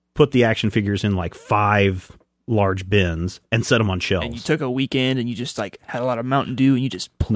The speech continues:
Speaker 1: No,
Speaker 2: with
Speaker 1: it took
Speaker 2: them.
Speaker 1: about a, about a month to do that.
Speaker 2: Oh.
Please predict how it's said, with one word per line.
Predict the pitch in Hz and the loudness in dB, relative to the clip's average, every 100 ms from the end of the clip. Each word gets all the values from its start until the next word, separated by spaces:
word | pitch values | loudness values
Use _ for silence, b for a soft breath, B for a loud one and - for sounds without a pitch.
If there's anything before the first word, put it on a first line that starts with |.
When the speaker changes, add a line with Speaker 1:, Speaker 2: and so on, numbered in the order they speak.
| 98 | 6
Speaker 1:
No, | 98 | 6
Speaker 2:
with | 95 | 4
Speaker 1:
it | 110 | 4
took | 127 | 4
Speaker 2:
them. | 110 | 4
Speaker 1:
about | 98 87 - | 2 2 -2
a, | |
about | 101 104 - 92 | -2 -2 0 2
a | |
month | 87 90 87 - | 2 2 2 -2
to | 82 | -6
do | 80 71 | -4 -8
that. | 76 - - | -10 -12 -12
Speaker 2:
Oh. | 107 101 107 | -12 -12 -12